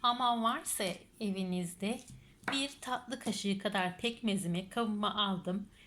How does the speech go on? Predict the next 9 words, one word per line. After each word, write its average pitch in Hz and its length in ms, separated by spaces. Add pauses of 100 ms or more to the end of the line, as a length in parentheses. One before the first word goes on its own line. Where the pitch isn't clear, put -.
(120)
Üstüne 226 600 (320)
üç - 340
dört 233 400 (340)
tatlı - 360
kaşığı 185 360
kadar 180 280
suyumu 233 460
koyup 247 320
karıştırdım. 180 680